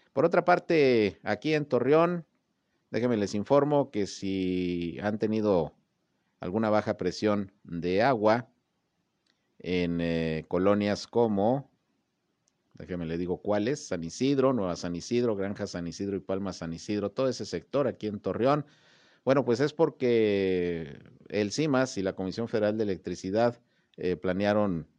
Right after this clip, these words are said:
eh, un mantenimiento eléctrico. Y bueno, pues esto originó que la bomba número veintidós, que es la que está ubicada ahí en la colonia San Isidro, pues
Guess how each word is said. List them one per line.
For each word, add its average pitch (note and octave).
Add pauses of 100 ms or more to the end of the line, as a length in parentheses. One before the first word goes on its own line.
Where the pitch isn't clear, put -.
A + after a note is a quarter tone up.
(120)
eh, C#2+
un G2+
mantenimiento F2+ (360)
eléctrico. B2 (1400)
Y G#2+
bueno, A#2+
pues G2+
esto G2
originó G2+
que F2
la E2+
bomba F#2+
número F#2+
veintidós, A#2+
que -
es -
la D#2
que -
está -
ubicada F2+
ahí E2
en D#2
la D#2+
colonia D#2
San F#2
Isidro, G2+
pues -